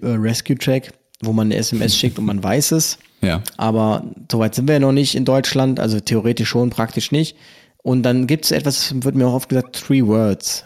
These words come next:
Speaker 1: oder What Three Words. Das ist irgendwie so eine App, wo
Speaker 2: Ach so,
Speaker 1: du
Speaker 2: ja,
Speaker 1: deinen
Speaker 2: ja.
Speaker 1: Standort über drei Wörter
Speaker 2: In
Speaker 1: eindeutig bestimmen
Speaker 2: Quadranten
Speaker 1: kannst.
Speaker 2: aus, in Quadranten ist das Ganze aufgeteilt, ne?
Speaker 1: Halte
Speaker 2: Mhm.
Speaker 1: ich nicht so viel von,
Speaker 2: Hm.
Speaker 1: weil die Wörter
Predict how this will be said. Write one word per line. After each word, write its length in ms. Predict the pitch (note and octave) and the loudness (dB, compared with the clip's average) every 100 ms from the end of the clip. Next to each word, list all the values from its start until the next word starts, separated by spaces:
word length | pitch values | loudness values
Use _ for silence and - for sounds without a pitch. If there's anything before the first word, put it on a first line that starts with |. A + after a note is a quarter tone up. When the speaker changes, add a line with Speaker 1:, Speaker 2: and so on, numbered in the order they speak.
| - | -6
Speaker 1:
oder 220 | G#2 G#2 | -2 0
What 200 | A#2 A#2 | 0 -2
Three 260 | - A2+ G#2 | -2 0 2
Words. 500 | A2 C#3 D#3+ - - _ - - - - _ - | 2 0 -2 -8 -10 _ -20 -20 -20 -20 _ -4
Das 160 | A#2 | -4
ist 140 | A#2+ A#2+ | -2 0
irgendwie 220 | B2 A#2+ | 0 0
so 100 | A#2+ | 0
eine 120 | A#2 | 0
App, 260 | B2 B2 - - _ - - | -2 -6 -14 -20 _ -18 -4
wo 80 | A#2 | 0
Speaker 2:
Ach 100 | A#2 | 2
so, 140 | C#3 | 2
Speaker 1:
du 40 | |
Speaker 2:
ja, 380 | B2+ A#2+ B2 G#2 | 2 2 0 0
Speaker 1:
deinen 160 | A2+ G#2+ | 0 0
Speaker 2:
ja. 20 | |
Speaker 1:
Standort 380 | - A#2+ B2+ A2 | 0 0 0 0
über 160 | A#2 | -2
drei 240 | G#2+ A2+ A2+ | 0 0 0
Wörter 220 | A#2+ A2 | 0 0
Speaker 2:
In 80 | A2+ | 0
Speaker 1:
eindeutig 200 | A#2+ A2 | 0 0
bestimmen 320 | - C#3 C#3+ | -2 0 2
Speaker 2:
Quadranten 240 | D3 C#3+ | 2 0
Speaker 1:
kannst. 260 | F2+ - - | -2 -4 -4
Speaker 2:
aus, 60 | G2 | -4
in 160 | F#2+ | -4
Quadranten 460 | - G2+ G2 G#2 E2+ | -4 -4 -4 -4 -6
ist 140 | D2+ | -8
das 100 | F2 | -8
Ganze 340 | - E2 E2 E2 | -6 -6 -4 -4
aufgeteilt, 520 | E2+ - - E2+ D#2 | -6 -8 -8 -4 -4
ne? 100 | F2+ G2+ | -4 -6
Speaker 1:
Halte 340 | - D#3+ F#3+ | 0 2 2
Speaker 2:
Mhm. 40 | F3+ | 0
Speaker 1:
ich 160 | - | 0
nicht 160 | F#3 F#3+ | 0 0
so 100 | D#3+ | -2
viel 280 | - F#3 G3+ | 0 2 2
von, 360 | - F3 F#3 F3+ | 2 2 2 -2
Speaker 2:
Hm. 300 | F#2 F2+ E2 | -4 -4 -4
Speaker 1:
weil 160 | G2 C3+ | 0 2
die 200 | C3 A#2 | 2 2
Wörter 520 | C#3 D#3+ E3 D3 C#3 | 2 2 2 2 0